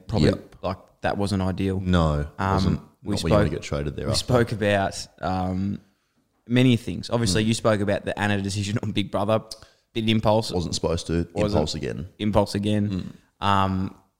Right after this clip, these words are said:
Speaker 1: there's a few other tattoos, uh, tattoo story about you
Speaker 2: Yeah.
Speaker 1: booking in. You actually wanted, we went one day to a tattoo parlour. You
Speaker 2: Yeah.
Speaker 1: told me you were gonna get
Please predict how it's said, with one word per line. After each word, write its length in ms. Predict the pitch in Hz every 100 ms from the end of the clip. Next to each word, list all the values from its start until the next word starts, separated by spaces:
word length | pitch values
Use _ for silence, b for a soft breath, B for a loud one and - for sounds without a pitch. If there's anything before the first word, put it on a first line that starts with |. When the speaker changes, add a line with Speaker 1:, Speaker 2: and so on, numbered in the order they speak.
| -
Speaker 1:
there's 160 | 107
a 40 | 107
few 200 | 120 107
other 140 | 104
tattoos, 520 | 101 101 98 80 95 -
uh, 160 | 98 95
tattoo 320 | - 110 107 104
story 380 | - 107 107 104
about 200 | 104 90
you 100 | 101
Speaker 2:
Yeah. 60 | 82
Speaker 1:
booking 260 | 110 110
in. 260 | 110 104 95
You 160 | - 117
actually 200 | 107 -
wanted, 260 | 101 101 104
we 100 | 107
went 200 | 104 82
one 160 | 101
day 140 | 98 98
to 60 |
a 40 | 92
tattoo 280 | - 95 101
parlour. 320 | 92 92 117
You 80 | 123
Speaker 2:
Yeah. 60 | 92
Speaker 1:
told 140 | 101
me 80 | 101
you 80 | 101
were 40 |
gonna 160 | 98 98
get 300 | 98 101 -